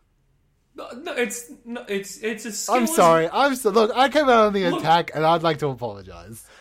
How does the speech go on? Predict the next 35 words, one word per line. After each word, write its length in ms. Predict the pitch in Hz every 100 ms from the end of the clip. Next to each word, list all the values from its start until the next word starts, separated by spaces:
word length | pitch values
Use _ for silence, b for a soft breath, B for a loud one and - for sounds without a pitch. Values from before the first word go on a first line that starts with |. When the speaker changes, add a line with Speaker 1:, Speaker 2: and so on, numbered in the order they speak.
| B
Speaker 1:
Why 300 | 196 208 381
don't 200 | 392 392
we 160 | 392 370
just, 520 | 370 359 - - _
like, 180 | 220 262
I 220 | 247 349
accept 400 | 349 - - 233
your 100 | 233
apology, 320 | - 320 320 196
but 100 | 214
why 180 | 226
don't 120 | 254 254
we 80 | 277
just 180 | 302
get 120 | 233 214
started 640 | - 196 202 202 202 -
with 180 | 185 180
the 60 | 160
seance? 520 | - 208 214 208 202
'Cause 240 | - 185
maybe, 240 | 208 269 285
you 140 | 254
know, 320 | 285 220 208
maybe 220 | 208 233 247
this 180 | 147
is 100 | 226
all 100 | 214
for 120 | 208 185
nothing. 320 | 147 113 104 -
'Cause 200 | 160 151
maybe 200 | 196 214
God's 220 | 214 190
not 120 | 185 135
real. 160 | 107 - _ _ _ _ _ _ -
Speaker 2:
Maybe, 380 | 185 240 247